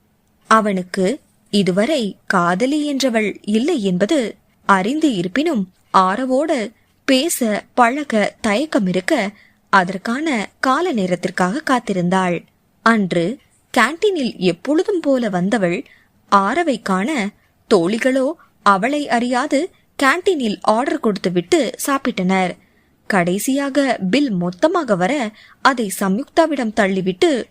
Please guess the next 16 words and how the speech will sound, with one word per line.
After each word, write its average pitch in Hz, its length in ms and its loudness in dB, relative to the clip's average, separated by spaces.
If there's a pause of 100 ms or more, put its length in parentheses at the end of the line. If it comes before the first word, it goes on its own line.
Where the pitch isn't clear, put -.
ஓட 285 340 2
முயல 208 540 -2 (400)
யோகிதாவை 196 760 -2
பிடித்தவள், 226 640 -2 (640)
"யோகி, 233 520 0 (440)
நான் 226 340 2
இன்னைக்குன்னு 233 440 -2
பார்த்து 240 300 -2 (120)
பர்ஸ் 247 260 0
எடுத்துட்டு 240 480 -2
வரலடி" 208 420 -2 (440)
என்று 226 360 2
சொல்ல 208 480 -2 (340)
ஆரவ் 285 500 2
திரும்பி 320 320 0
பார்க்க 208 560 -2